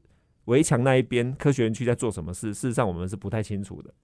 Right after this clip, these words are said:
就我跟大部分的学生是一样，我们不会一直想着说毕业以后要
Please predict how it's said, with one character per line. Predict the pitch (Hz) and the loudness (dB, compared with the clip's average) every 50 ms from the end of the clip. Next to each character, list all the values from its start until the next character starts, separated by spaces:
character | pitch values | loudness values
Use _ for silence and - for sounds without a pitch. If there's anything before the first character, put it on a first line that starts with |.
| _ - - | _ -10 -2
就 | - 175 180 - - - | 0 2 2 0 0 -2
我 | 113 113 | -2 -2
跟 | 110 - 156 165 | 0 2 0 0
大 | 165 - 160 147 | 2 2 2 2
部 | 143 156 151 | 2 0 0
分 | - 147 123 | 2 2 2
的 | 110 104 | 2 0
学 | 107 - - 101 92 | 0 -2 -2 -4 -4
生 | 104 107 117 117 117 | 0 0 0 0 0
是 | 110 117 104 | 0 -2 0
一 | 101 | 0
样， | 117 113 101 | 0 0 0
我 | 101 | 0
们 | 107 113 120 | 0 0 0
不 | - 123 147 | 0 2 4
会 | 165 - - | 4 4 2
一 | 165 | 0
直 | 139 - 127 120 | -2 -2 -4 -4
想 | - - 101 90 95 | -2 -2 -4 -2 -2
着 | 95 107 113 | -2 -2 0
说 | 110 127 127 127 - - - - - - - _ _ _ | 4 4 4 4 2 -2 -10 -20 -20 -20 -20 _ _ _
毕 | - 151 | -2 2
业 | 147 143 117 | 4 4 6
以 | 131 | 8
后 | 131 139 | 8 8
要 | 135 135 | 8 8